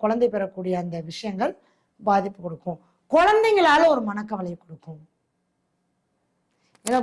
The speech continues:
குரு அங்க நீசமா இருக்காரு. அப்ப குழந்தைங்களை நினைச்சு ஒரு கவலையை கொடுத்துக்கிட்டே இருக்கும். பெரிய அளவுக்கு அந்த இடத்துல பாதிப்பை கொடுக்காது. இதுதான் அந்த குரு உச்சமாகறதுக்கும் ஆட்சியாகறதுக்கும்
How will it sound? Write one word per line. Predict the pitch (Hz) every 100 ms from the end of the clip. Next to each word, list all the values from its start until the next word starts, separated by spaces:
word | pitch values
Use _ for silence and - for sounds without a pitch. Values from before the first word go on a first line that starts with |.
| 233
குரு | 294
அங்க | 269 262 392 - _ _ -
நீசமா | 226 226 202 175
இருக்காரு. | 160 175
அப்ப | 190 269
குழந்தைங்களை | 247 269 294 262 214
நினைச்சு | 202 202 370 - _ _ 220
ஒரு | 247 247
கவலையை | 185 196 196
கொடுத்துக்கிட்டே | 196 147 - - 165
இருக்கும். | 143 _ 175 _ _ _ _ _ _ _ _ -
பெரிய | 359 453 440
அளவுக்கு | 370 320 302
அந்த | 294 254
இடத்துல | 220 262 214
பாதிப்பை | 196 180 214
கொடுக்காது. | 185 151 165 139 139 _ _ _ _ _ _ _ _ _ _ _ _ _ 262
இதுதான் | 277 311 311
அந்த | 254 196 180
குரு | 247 349 302 254 - 240
உச்சமாகறதுக்கும் | - 330 302 254 240 277 320 254
ஆட்சியாகறதுக்கும் | 262 262 285 240 214 190 208 392